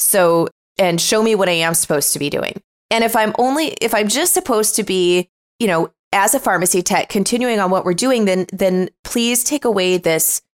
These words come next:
this desire in my heart to do more and help me to be very happy and content with whatever it is you want me to do, God." So complete surrender and very sincere. I meant it. Well, my husband and I <laughs> were working out together.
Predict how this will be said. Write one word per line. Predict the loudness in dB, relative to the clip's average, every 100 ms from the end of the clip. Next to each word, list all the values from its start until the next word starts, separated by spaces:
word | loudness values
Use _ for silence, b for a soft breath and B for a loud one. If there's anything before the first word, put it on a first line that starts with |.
| _ _ _
this | -4 0 0 0
desire | 0 0 2 2 2 2
in | 0
my | 0 -2
heart | -2 -2 0
to | -2 -4 -2 0
do | 0 2
more | 2 2 0 0 -2
and | -2 -2 -2 _ _
help | -4 -2
me | 0
to | 0
be | 0 -2
very | 0 0 2 0
happy | 0 0 -2
and | -4 -4
content | -4 0 0 -2 -2
with | -4 0
whatever | 0 2 2
it | 2
is | 2 2 -2
you | -4 0 0
want | 2 0 0
me | -2
to | -2 -4
do, | -2 -2
God." | 0 -2 -4 -8 _ _
So | -2 0 0
complete | -2 -4 -2 -2 0
surrender | 0 2 2 2 0 0
and | -2 -2 -4
very | -2 2 2 0 -4
sincere. | -2 0 0 2 2 2
I | 2
meant | 2 0 0 -2
it. | -4 -8 _ _ 0
Well, | 2 2 0 -10 _ _ _ -2
my | 0
husband | 0 -2 -2 -2
and | 0
I | 0
<laughs> | 0
were | 0
working | -2 0 0 0
out | -2 -2
together. | -4 0 0 0